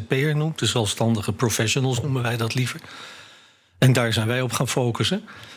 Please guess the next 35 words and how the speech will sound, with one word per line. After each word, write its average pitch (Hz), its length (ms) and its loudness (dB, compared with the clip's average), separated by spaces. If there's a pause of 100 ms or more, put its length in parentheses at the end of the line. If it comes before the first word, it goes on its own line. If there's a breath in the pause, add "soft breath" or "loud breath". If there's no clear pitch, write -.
(200 loud breath)
Eh, 113 300 6
bij 120 120 4
ons 117 220 2
heb 117 160 -2
je 120 100 0
accommodaties 117 840 0
die 117 140 2
we 113 80 -2
inderdaad 113 420 -2
ook 117 140 -2
huren 120 320 2
of 104 140 -4
partneren, 117 480 2
net 110 180 -2
als 104 160 -4
wat 113 160 -4
Martijn 123 440 2
doet. 117 240 -2 (360 loud breath)
Maar 135 140 6
je 131 100 4
vindt 127 280 2
ons 123 200 0
ook 143 200 0
in, 113 160 2
in 117 200 0
theaters 127 600 0
en 165 80 2
je 131 100 0
vindt 123 220 0
ons 110 120 0
ook 120 160 -2
bij 107 120 0
corporate, 110 540 0
eh, 113 60 2
hoofdkantoren. 127 720 0